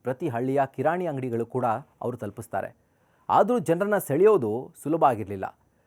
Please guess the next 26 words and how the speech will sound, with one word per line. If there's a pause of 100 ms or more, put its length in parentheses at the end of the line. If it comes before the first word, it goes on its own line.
(220)
ಆಗ್ಲೇ
ಆ
ಕಾಲಕ್ಕೆ
ಒಂದು
ಸೂಪರ್
ಮಾರ್ಕೆಟಿಂಗ್
ಸ್ಟ್ರಾಟಜಿಯನ್ನ
ಸಿ
ಕೆ
ರಂಗನಾಥನ್
ಮಾಡ್ತಾರೆ. (520)
ಮಾರ್ಕೆಟ್
ಕೊಂಡುಕೊಳ್ಳುವಂಥ
ಉದ್ದೇಶದಿಂದ (480)
ಯಾವುದೇ
ಬ್ರ್ಯಾಂಡ್
ಆದ್ರೂ
ಸರಿ, (640)
ಐದು
ಖಾಲಿ
ಶಾಂಪೂ
ಪ್ಯಾಕೆಟ್ಗಳನ್ನ
ಕೊಟ್ರೆ,
ಅಂದ್ರೆ
ಯಾವುದೇ
ಕಂಪನಿಯ